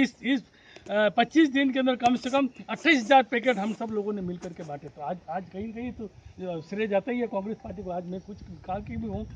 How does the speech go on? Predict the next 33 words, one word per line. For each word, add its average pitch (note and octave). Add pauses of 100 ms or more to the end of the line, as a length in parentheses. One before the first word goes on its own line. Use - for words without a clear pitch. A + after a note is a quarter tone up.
(200)
लेकिन G3
कांग्रेस G3
पार्टी A3
का A3
तो G3+
मैं A3
कार्यकर्ता F#3+
हूँ, G3+
जो G#3 (340)
सब A#3+
लोगों A3
ने A3+
मिल G3
करके G#3+
किया। A3+
तो -
आप G#3
ये B3
खाली A#3+
एक A#3+
ये B3
सोचना A3+
कि -
खाली G3+
भारतीय F3
जनता G#3
पार्टी G3+
कुछ G#3+
काम F#3+
कर F#3+
रही G3+
है, G#3
कोई G3+